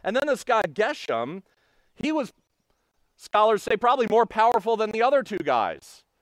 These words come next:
And so you had these three local leaders, very powerful, again, locally, facing them. Now,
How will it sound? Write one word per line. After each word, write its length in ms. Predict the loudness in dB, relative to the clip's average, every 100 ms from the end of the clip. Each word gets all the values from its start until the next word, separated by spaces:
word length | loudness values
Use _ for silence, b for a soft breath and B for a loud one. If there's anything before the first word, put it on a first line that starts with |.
| -16
And 80 | -8
so 80 |
you 120 | -2 0
had 140 | 0
these 180 | -2 -10
three 240 | -8 -6
local 440 | 2 2 2 0 -2
leaders, 460 | -2 0 0 -2
very 560 | -4 -2 0 0 -2 -8 _
powerful, 580 | -10 0 2 2 2 0
again, 260 | 0 -2 -2
locally, 800 | 2 2 2 -2 -4 -4 -4 -8 _ _ _ _ _ _
facing 600 | _ 2 2 -2 -6 -6 -6
them. 260 | -10 -14 _ _ _ _ _ _ _ _ _ _ _ _ _ _ -2
Now, 240 | 0 0